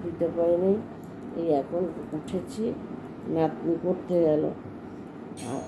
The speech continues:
এই এসে গেছে। চলো,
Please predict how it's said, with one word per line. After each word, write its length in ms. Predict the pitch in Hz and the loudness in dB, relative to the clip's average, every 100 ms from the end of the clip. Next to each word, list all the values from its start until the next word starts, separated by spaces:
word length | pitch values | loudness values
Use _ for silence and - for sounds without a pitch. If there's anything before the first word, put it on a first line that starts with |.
| - - - - - - - 135 - - 131 | -10 -10 -10 -10 -10 -12 2 4 4 0 -4
এই 60 | |
এসে 360 | 147 160 - - - | -2 -2 -4 -2 8
গেছে। 640 | - - - - - - - - - - - - - - - - - - - | 8 8 4 2 2 -2 -12 -14 -16 -14 -14 -14 -12 -10 -10 -10 -8 -6 4
চলো, 240 | 208 185 | 6 6